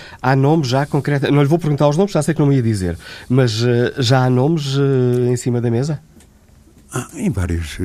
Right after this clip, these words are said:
Speaker 2: em vários
Speaker 1: Para Lisboa e
Speaker 2: municípios
Speaker 1: Porto?
Speaker 2: do país. É, Lisboa e Porto, portanto, como digo, isto é um processo ainda de avaliação, um processo que não está fechado, eh,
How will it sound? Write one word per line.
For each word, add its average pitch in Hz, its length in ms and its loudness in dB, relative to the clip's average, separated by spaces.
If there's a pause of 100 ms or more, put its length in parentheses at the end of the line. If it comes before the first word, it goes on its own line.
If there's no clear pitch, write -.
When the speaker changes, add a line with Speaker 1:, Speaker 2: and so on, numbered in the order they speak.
(160)
Speaker 2:
em 92 220 -6
vários 87 440 -2 (440)
Speaker 1:
Para 123 100 0
Lisboa 131 280 2
e - 20 2
Speaker 2:
municípios 110 400 0
Speaker 1:
Porto? 90 40 -4
Speaker 2:
do 95 80 -4
país. 98 260 -4
É, - 200 -8
Lisboa 90 440 -4
e - 20 -6
Porto, 113 240 -4
portanto, - 480 -12
como 87 240 -4
digo, 104 160 -2
isto - 140 -12
é 139 80 -2
um 98 80 -2
processo - 360 -6
ainda 127 240 0
de 95 80 -4
avaliação, 82 580 -4
um 226 40 -6
processo - 340 -6
que - 80 -6
não 80 60 -2
está 82 240 -4
fechado, 120 420 -2 (760)
eh, 85 520 -2